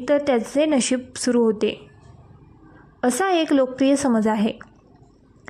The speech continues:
क्रमांक सोळा, जर तुम्ही प्रवास करत असाल आणि त्या काळात तुम्हाला साप आणि माकडे दिसली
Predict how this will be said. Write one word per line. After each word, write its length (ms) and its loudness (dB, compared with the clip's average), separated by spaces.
क्रमांक 400 0
सोळा, 360 0
जर 320 2
तुम्ही 220 4
प्रवास 380 -2
करत 280 0
असाल 400 -2
आणि 400 -2
त्या 160 0
काळात 400 -2
तुम्हाला 300 2
साप 340 -4
आणि 160 0
माकडे 360 0
दिसली 420 0